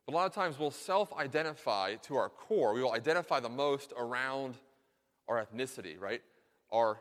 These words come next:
heritage, the color of our skin, whatever it might be.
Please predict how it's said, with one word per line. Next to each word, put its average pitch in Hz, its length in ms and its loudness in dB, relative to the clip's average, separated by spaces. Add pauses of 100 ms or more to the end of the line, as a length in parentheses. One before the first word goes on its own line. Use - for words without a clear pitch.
heritage, 113 720 -4 (540)
the 120 100 -4
color 143 320 0
of 139 60 0
our 120 160 0
skin, 117 500 -10 (640)
whatever 131 220 0
it 131 60 -6
might 117 240 -4
be. 101 260 -8